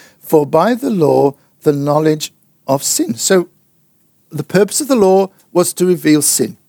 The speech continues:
And it was very, very, very, very good at doing it. All right? But none of your, it doesn't help your flesh get <laughs> free. It doesn't help it. All it does, it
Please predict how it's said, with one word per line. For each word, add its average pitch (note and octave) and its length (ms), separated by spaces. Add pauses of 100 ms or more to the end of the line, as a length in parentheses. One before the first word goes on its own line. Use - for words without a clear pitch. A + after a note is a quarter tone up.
(420)
And B2 120
it - 200
was B2+ 160
very, D#3+ 400
very, F#3 280
very, F3 340
very D#3+ 260
good C#3 240
at - 160
doing A#2+ 300
it. - 240 (420)
All A2+ 80
right? F3+ 160 (460)
But F3 160
none G#3 260
of F#4+ 100
your, D#4 280 (320)
it F#3+ 240
doesn't A#3 400
help - 440
your F3 120
flesh - 640 (260)
get F3 300 (140)
<laughs> - 160
free. F#3 680 (760)
It - 100
doesn't D#4 240
help F4+ 320
it. - 160 (300)
All C#3+ 180
it A3+ 80
does, A#2 220
it - 60